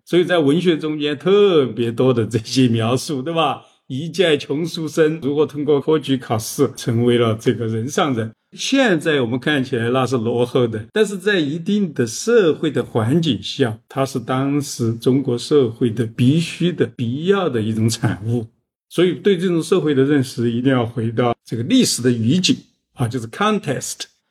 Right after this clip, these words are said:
我们现在看这些文字啊，我们是看的是 text，但是呢，我们一定要把它放到 context 里边，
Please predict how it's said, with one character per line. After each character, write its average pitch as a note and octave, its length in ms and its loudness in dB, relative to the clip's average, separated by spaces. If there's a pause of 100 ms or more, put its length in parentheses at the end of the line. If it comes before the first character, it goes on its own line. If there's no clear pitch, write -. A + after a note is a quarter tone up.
(180)
我 C3 80 2
们 G3+ 180 -4
现 A3+ 220 2
在 G3+ 100 4
看 G3 340 0
这 E3+ 140 0
些 E3+ 80 4
文 D3 260 4
字 E3+ 200 0
啊， D3 180 2
我 A#2+ 60 -2
们 A#2+ 120 0
是 - 140 -8
看 - 240 -2
的 C3+ 60 -2
是 - 140 -10
text， - 560 -2 (460)
但 F3 120 2
是 F3 140 -4
呢， E3+ 180 2
我 B2+ 80 -2
们 D3+ 120 -4
一 D#3+ 60 -6
定 E3 120 -4
要 E3 160 2
把 A#2+ 80 -4
它 A#2+ 100 -6
放 C#3+ 300 -2
到 C3 240 2
context B2 840 0
里 A#2 100 2
边， G2+ 220 -2